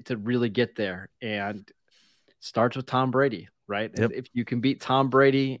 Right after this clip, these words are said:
Speaker 1: at, on the road, I think they'll have a lot of confidence going to the rest of the playoffs. It's just getting that first win.
Speaker 2: Uh, uh, last thing I'll say is that it, we may not feel like this is a Super Bowl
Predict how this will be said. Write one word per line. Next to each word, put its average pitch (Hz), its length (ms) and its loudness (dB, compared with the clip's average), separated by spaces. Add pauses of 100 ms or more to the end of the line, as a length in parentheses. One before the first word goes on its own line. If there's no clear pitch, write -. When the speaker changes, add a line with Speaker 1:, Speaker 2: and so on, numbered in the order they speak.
(120)
Speaker 1:
at, 123 220 2
on 135 200 2
the 135 120 4
road, 139 460 6 (580)
I 123 60 -2
think 120 260 -6
they'll 117 120 0
have 107 200 0
a 110 40 -2
lot 117 560 4
of 127 80 -4
confidence 113 680 -2
going 110 300 0
to 104 60 -6
the 104 100 -2
rest 104 280 -2
of 101 100 -4
the - 40 -20
playoffs. 104 380 -4
It's 113 120 -12
just - 180 -10
getting 113 200 0
that 107 180 -2
first 110 240 -2
win. 92 200 -6 (1300)
Speaker 2:
Uh, - 100 -8 (400)
uh, - 60 0
last 139 260 10
thing 139 160 8
I'll 123 100 8
say 113 280 6
is 107 240 2
that 104 340 4
it, 104 180 -8 (100)
we 131 200 4
may 143 180 6
not 127 220 6
feel 127 540 6
like 110 240 2
this 120 200 0
is 110 220 -6
a 104 300 -2
Super - 560 -4
Bowl 101 580 0